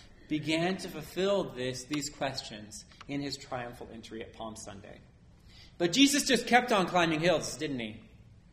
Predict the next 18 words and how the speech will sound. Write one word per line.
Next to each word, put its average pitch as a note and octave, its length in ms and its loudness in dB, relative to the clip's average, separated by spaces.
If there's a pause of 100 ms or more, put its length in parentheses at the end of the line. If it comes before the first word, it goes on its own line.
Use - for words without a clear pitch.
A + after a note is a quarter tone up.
(300)
Right? D#3 180 2
This G#3 200 0
wasn't G#3 280 2
the D#3 80 -2
most D#3 220 2
significant E3 520 -2
hill B2 200 -2
he A2+ 100 -6
climbed, A#2 380 -8
was C3+ 240 -2
it? G#2 140 -10 (1500)
What G3 160 2
was E3+ 180 2
that C3+ 300 4
significant C3+ 520 -4
hill A#2+ 200 -2
he A2+ 80 -4
climbed? A2 480 -10